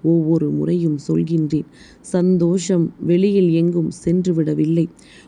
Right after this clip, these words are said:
உனக்கான சந்தோஷத்தை யாரும் பறிக்கவும் இல்லை.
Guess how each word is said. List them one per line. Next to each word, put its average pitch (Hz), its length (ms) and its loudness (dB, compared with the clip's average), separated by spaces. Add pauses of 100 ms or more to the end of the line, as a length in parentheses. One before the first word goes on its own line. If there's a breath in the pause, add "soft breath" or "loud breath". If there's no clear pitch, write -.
(120)
உனக்கான 175 720 0
சந்தோஷத்தை 180 920 -2
யாரும் 170 480 0
பறிக்கவும் 170 720 0
இல்லை. 156 240 0